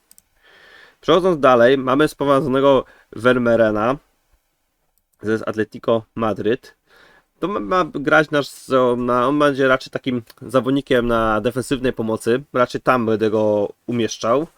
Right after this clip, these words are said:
Y, to jest mój plan, żeby on tam grał, raczej na pomocnika odbierającego piłkę. Może się nada, chociaż, no, no, nie jest to najlepszy wybór, ale nie będę miał pewnie lepszego na ten sezon, na ten moment. I będę musiał się nim ratować,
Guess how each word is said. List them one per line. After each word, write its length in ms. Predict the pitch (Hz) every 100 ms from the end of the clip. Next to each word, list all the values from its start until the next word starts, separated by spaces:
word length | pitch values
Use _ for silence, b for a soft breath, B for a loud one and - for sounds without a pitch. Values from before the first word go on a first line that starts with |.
| b b b b b _
Y, 100 | 110
to 220 | 110 135 123
jest 160 | 117
mój 180 | 127 123
plan, 240 | - 123
żeby 180 | 117 101
on 100 | 110
tam 200 | 110 123
grał, 200 | 123 151
raczej 220 | 147 -
na 80 | 123
pomocnika 540 | 120 117 117 131 123 -
odbierającego 880 | 117 113 117 113 113 127 110 107 104 _ _ _
piłkę. 600 | - 147 135 - 160 180 -
Może 460 | 139 147 185 175
się 200 | 180 -
nada, 320 | 165 165 165 165
chociaż, 540 | 151 147 143 - - _
no, 160 | 156 160
no, 120 | 180
nie 140 | 190
jest 280 | 190 151 -
to 80 | 151
najlepszy 500 | 139 135 147 - 170
wybór, 400 | 160 170 226 247 B B B _
ale 240 | - 165 165
nie 160 | 175
będę 180 | 165 165
miał 120 | 165
pewnie 340 | 156 151 156 147
lepszego 460 | 147 - 147 95
na 140 | 101 101
ten 160 | 104
sezon, 240 | 101 104 110
na 100 | 110
ten 160 | -
moment. 460 | 104 104 131 185 - b b b b b _
I 200 | 131 135
będę 260 | 131 135 139
musiał 260 | 135 -
się 160 | 127 127
nim 200 | 123 131
ratować, 640 | 127 123 110 80 - -